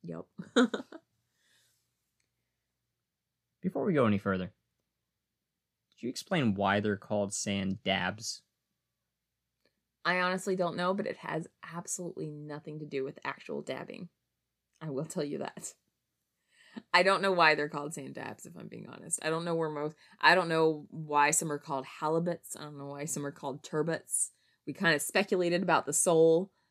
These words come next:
Speaker 1: I don't know why some are called flounders. I don't know where any of these <laughs> common names came from in any of these animals, except for the name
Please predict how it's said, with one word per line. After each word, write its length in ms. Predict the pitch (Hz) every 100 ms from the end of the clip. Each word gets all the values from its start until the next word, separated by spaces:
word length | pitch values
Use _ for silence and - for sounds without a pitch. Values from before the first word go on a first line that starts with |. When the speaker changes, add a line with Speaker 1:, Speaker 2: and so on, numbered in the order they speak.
| _ -
Speaker 1:
I 80 |
don't 180 | 220 208
know 100 | 185
why 220 | 180 165
some 200 | 165 202
are 80 | 165
called 280 | 165 151 143
flounders. 640 | - 160 151 160 165 170 - - _ -
I 80 | 208
don't 160 | -
know 120 | 190
where 280 | 160 151 127 - _ _
any 300 | - 175 165
of 120 | 147 123
these 200 | 147 165
<laughs> 20 |
common 500 | - 165 147 147 185
names 360 | 233 165 196
came 300 | - - 160
from 240 | 165 151 147
in 60 | - _ -
any 260 | 156 160
of 80 | 156
these 200 | 151 147
animals, 400 | 151 147 147 147
except 340 | 147 - 151
for 120 | - 160
the 80 |
name 340 | 156 143 143